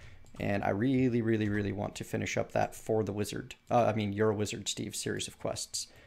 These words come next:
And the next step along that way is to make the di-,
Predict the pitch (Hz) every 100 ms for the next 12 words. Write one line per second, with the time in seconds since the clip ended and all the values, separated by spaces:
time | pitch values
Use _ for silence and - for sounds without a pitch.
0 | - - - 98 95 104 - 113 - 107
1 | 131 107 104 104 117 127 - - - -
2 | 143 143 - 117 110 110 101